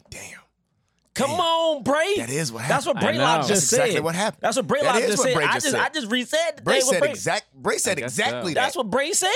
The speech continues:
Speaker 1: Oh,
Speaker 3: You're right. That is
Speaker 1: shit.
Speaker 3: what I said.
Speaker 1: This movie
Speaker 2: You just
Speaker 1: deep as fuck.
Speaker 2: You know what I'm saying?
Speaker 1: <laughs>
Speaker 2: Sh-, shoot.
Speaker 3: The other thing that's so cool about this movie, and it didn't hit me as much.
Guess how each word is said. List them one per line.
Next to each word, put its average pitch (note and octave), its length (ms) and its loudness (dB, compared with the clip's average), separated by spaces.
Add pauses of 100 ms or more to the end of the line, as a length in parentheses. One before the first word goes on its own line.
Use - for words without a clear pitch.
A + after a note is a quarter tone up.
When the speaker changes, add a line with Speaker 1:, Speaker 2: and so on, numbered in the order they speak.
(160)
Speaker 1:
Oh, D#4 180 2
Speaker 3:
You're A#2 60 -2
right. B2+ 60 -2
That C#3+ 60 2
is C3 80 2
Speaker 1:
shit. - 260 0
Speaker 3:
what A2 100 -6
I G#2 40 -8
said. G2+ 360 -14
Speaker 1:
This - 140 -12
movie - 140 2
Speaker 2:
You A#3+ 80 0
just B3 120 0
Speaker 1:
deep D4 100 -4
as - 80 -6
fuck. E4+ 300 -4 (200)
Speaker 2:
You F3+ 60 -8
know G#3+ 40 -2
what - 20 -2
I'm A#3+ 40 -4
saying? D4+ 440 -2
Speaker 1:
<laughs> - 60 -12
Speaker 2:
Sh-, - 180 -10 (140)
shoot. C4 320 0
Speaker 3:
The A#3 140 2
other A#3 240 2
thing E4+ 200 -4
that's B3 220 -2
so G3+ 300 0
cool G3 280 -2
about E3+ 260 -2
this C3 200 -2
movie, B2+ 640 -2 (160)
and B2+ 600 -2
it B2+ 180 -2
didn't A#3 240 -2
hit D#3 220 -4
me A3 160 -4
as B2+ 220 -2
much. A2+ 280 -2